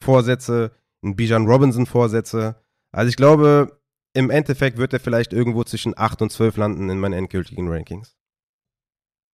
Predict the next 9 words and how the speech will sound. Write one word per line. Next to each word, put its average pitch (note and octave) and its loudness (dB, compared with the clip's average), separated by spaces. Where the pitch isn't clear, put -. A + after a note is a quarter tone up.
Und F3+ 0
was C3+ -6
man C#3+ 0
auch C#3+ 0
sagen D3 2
muss, D3+ -2
bei B2 0
Travis C3 -2
Kelce, B2+ -2